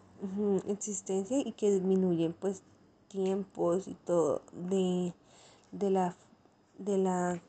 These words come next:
quema y de la disminución de gases contaminantes. Por otro lado, pues, tenemos tres dimensiones principales en el desarrollo económico, como es el uso de recursos naturales,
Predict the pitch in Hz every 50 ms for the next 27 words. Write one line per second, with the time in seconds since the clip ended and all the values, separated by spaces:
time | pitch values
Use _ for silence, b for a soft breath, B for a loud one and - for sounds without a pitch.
0 | - _ _ _ - - - 226 220 214 214 214 226 240 247 240 214 202 208 202
1 | 202 196 196 190 190 190 190 185 185 185 - 190 175 170 165 165 170 175 - B
2 | B B B B B B B B B _ - 180 180 175 143 - - - - -
3 | - - B B B B B - - 190 190 185 180 - 180 175 170 175 175 165
4 | 127 87 - - - - - - - - _ _ _ _ _ _ _ _ _ _
5 | _ _ _ _ _ _ _ _ _ _ _ _ _ _ _ _ _ B B B
6 | B B B B B B _ - 220 208 220 208 - 190 185 190 190 202 208 -
7 | 254 226 - - 208 202 196 185 170 180 175 - - 190 202 185 185 196 196 208
8 | 214 202 - - 196 180 185 214 254 277 - - - - 202 214 202 208 196 208
9 | - - 180 175 175 175 175 180 - - 190 196 190 185 190 190 190 185 - 196
10 | 185 180 185 175 170 175 175 - - 208 196 196 190 185 185 196 190 - 269 285
11 | 277 - - 208 190 190 190 185 185 180 185 190 185 196 190 185 208 214 208 -
12 | 185 - - 160 175 196 196 196 - 202 190 190 185 190 226 285